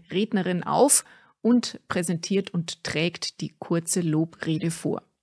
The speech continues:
So etwas kommt richtig gut an und ist auch schnell vorbereitet. Möglicherweise hast du dich aber auch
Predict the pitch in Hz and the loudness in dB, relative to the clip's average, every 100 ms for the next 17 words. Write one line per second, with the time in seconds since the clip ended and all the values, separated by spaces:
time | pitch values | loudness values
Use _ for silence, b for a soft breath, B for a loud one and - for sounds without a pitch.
0 | _ _ _ _ B B B - 330 330 | _ _ _ _ B B B 0 2 2
1 | 269 - 214 190 214 - 170 - 165 - | 2 2 4 4 2 0 -4 -2 -2 2
2 | 175 233 - 196 190 196 - 170 - - | 2 2 2 0 0 -4 -4 -4 -4 -2
3 | 156 160 165 - - - - - - - | -2 -2 -4 -8 -8 -8 -10 -10 -16 -18
4 | _ _ _ _ _ _ _ _ - B | _ _ _ _ _ _ _ _ -20 B
5 | B B _ 202 165 185 180 160 170 190 | B B _ -4 0 0 2 2 2 2
6 | 180 - 185 190 196 175 185 196 | 0 0 -2 0 0 2 2 0